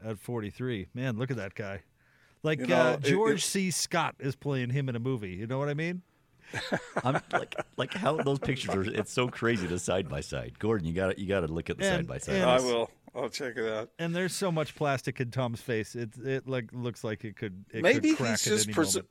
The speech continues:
Speaker 2: maybe he's
Speaker 3: This
Speaker 2: just
Speaker 3: looks like
Speaker 2: pres-,
Speaker 3: it's melting.
Speaker 2: preserved his youthful looks. You think it's all doctored up, huh?
Speaker 1: Oh, yeah. I mean,
Speaker 2: Hmm.
Speaker 1: you know, gotta get a, a, a little nip tuck here or there.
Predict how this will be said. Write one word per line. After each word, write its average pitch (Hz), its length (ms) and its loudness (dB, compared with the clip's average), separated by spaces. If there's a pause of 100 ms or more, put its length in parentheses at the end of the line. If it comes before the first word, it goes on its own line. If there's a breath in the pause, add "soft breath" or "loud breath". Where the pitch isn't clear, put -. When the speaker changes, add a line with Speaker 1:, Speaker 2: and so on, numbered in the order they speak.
Speaker 2:
maybe 220 420 0
he's 254 160 0
Speaker 3:
This 185 180 0
Speaker 2:
just - 60 -8
Speaker 3:
looks 151 120 2
like 113 80 4
Speaker 2:
pres-, 95 60 0
Speaker 3:
it's 80 80 -6
melting. 90 180 4
Speaker 2:
preserved 175 440 4
his 160 200 0
youthful 196 420 -2
looks. 262 600 2 (1800)
You 196 160 -8
think 233 200 -6
it's 190 200 -6
all 165 320 4 (280)
doctored 139 460 0
up, 190 320 -8
huh? 117 120 -12 (440)
Speaker 1:
Oh, 151 200 0
yeah. 80 300 -10 (460)
I 143 60 -12
mean, 110 240 -8 (100)
Speaker 2:
Hmm. 117 80 -12 (540)
Speaker 1:
you 156 80 -14
know, 85 160 -14 (1400)
gotta 120 160 -2
get 113 160 -6
a, 104 80 -8 (100)
a, 127 60 -6
a 117 520 -8
little 127 220 -4
nip 135 180 -6 (200)
tuck 135 280 -4
here 135 220 -2
or 127 60 -2
there. 131 260 -2